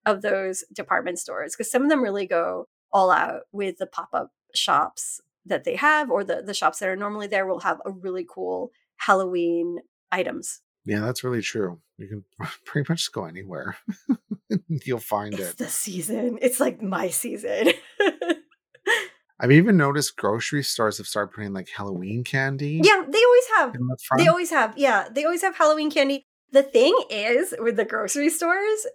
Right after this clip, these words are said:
Speaker 1: and th-, this is the thing with also Japan in general, because the,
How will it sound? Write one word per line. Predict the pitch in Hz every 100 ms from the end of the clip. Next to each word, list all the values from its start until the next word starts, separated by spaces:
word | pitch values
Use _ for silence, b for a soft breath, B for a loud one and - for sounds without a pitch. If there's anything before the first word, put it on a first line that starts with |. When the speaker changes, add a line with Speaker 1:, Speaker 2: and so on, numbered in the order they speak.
| _
Speaker 1:
and | 277 285
th-, | 285
this | 277 285
is | 302
the | 349
thing | 240 240
with | 233 220 214 -
also | 190 214
Japan | 208 208 214 202 -
in | 220 208
general, | - 196 220 285 359 392 b b b 214 202
because | 285 262 - 214 240 196 -
the, | 220